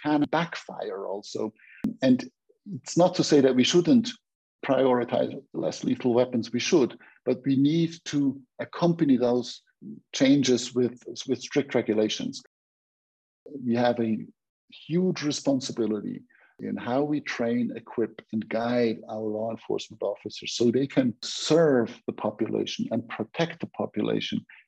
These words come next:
and the use of force really being a measure of last resort when it's absolutely necessary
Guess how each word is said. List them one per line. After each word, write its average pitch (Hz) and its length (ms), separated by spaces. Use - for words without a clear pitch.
and 117 120
the 120 100
use 123 300
of 117 100
force 117 360
really 123 260
being 117 480
a 107 40
measure 120 500
of 110 120
last 117 540
resort 107 440
when 120 220
it's 117 220
absolutely 151 600
necessary 113 840